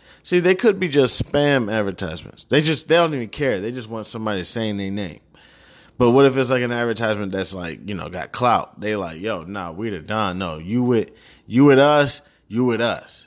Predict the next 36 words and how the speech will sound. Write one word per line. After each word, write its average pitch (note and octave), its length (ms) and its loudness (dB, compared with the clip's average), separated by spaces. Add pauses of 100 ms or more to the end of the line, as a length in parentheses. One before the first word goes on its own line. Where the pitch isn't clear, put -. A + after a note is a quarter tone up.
So A#2 240 -6
they A#2 120 -2
get A2 280 -6
pissed. C3 500 -4 (480)
How E3 140 -2
do E3 80 -4
you D#3+ 80 -4
know D3+ 100 -4
they're D3 140 0
not C#3 200 -4
gonna B2+ 180 -8
try B2 180 -8
to, A#2+ 80 -6
like, G#2 260 -6 (300)
you A2 120 -8
know, D#2 300 -12 (160)
try B2+ 200 0
to G#2 60 4
block G#2 460 2
your G#2 80 -6
shit G#2+ 260 -4
or G2 100 -6
fuck - 340 -12
up G2 100 -12
your G2 80 -10
shit? D#3+ 240 -8
So G#2+ 80 -4
I A#2+ 60 0
can B2 160 -8
see D3+ 440 2 (300)
the, A2+ 100 -10 (240)
the, A2 380 -4
the G#2+ 140 -4
reasoning C3+ 600 2
behind A2+ 540 -2 (340)
the, G2+ 240 -8